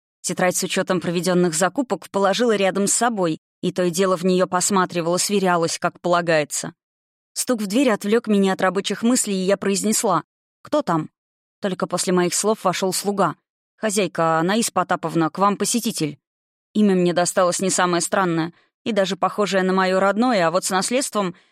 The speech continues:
я была настроена познакомиться как можно плотнее.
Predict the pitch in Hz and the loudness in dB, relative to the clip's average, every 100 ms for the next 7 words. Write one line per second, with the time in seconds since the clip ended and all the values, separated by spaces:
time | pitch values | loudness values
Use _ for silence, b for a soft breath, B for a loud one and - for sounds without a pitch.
0 | b b 277 302 233 247 233 - 226 233 | b b 0 4 4 4 2 2 2 2
1 | 214 180 185 170 208 226 214 196 170 175 | 0 -2 -2 0 0 0 -2 -4 -2 0
2 | 165 170 175 185 180 220 196 | 0 0 -2 -2 0 0 0